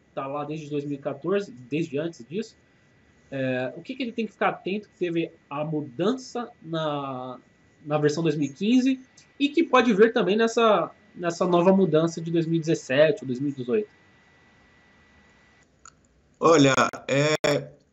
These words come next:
Speaker 2: a principal mudança é que, é, acabaram, vamos dizer assim, as receitas de bolo.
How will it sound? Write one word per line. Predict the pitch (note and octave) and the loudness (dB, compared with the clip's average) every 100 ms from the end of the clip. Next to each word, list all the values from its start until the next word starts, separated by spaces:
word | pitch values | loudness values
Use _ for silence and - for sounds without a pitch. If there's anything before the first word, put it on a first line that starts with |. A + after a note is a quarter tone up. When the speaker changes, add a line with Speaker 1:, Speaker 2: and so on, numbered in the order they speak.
| _ - - | _ -10 -6
Speaker 2:
a | |
principal | C#3+ G#3 - C#3+ G#3 A#3+ | -2 0 0 2 2 2
mudança | F3 C#3 G#3 A3 - G#2+ G2 _ _ - | 0 -2 -2 0 -2 -4 -10 _ _ -10
é | D#3 | -8
que, | - - E3+ F#3 G3 G3+ G3+ _ _ _ _ _ _ _ _ | -10 -16 -14 -10 -8 -8 -12 _ _ _ _ _ _ _ _
é, | B2 C3+ C#3 C#3 - - _ _ _ _ _ _ _ _ - | -10 -4 -2 -2 -4 -10 _ _ _ _ _ _ _ _ -4
acabaram, | C#3+ D#3+ D3+ E3 F#3+ | -2 0 4 4 4
vamos | F#3+ F#3+ | 0 -6
dizer | E3+ F3 | -6 -4
assim, | D#3+ - | -2 -2
as | E3+ D#3 | 0 0
receitas | F#3 - G3 G#3 G#3 F3+ | 0 0 0 -2 -4 -6
de | D#3+ | -4
bolo. | D3 A#2+ G2 - | -2 -2 -4 -12